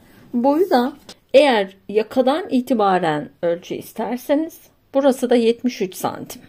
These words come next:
Örgümüzü yirmi ilmek atarak örneğimizi göstermek istiyorum.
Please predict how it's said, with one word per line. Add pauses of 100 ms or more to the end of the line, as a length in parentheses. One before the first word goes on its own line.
(420)
Örgümüzü (840)
yirmi
ilmek
atarak
örneğimizi
göstermek
istiyorum.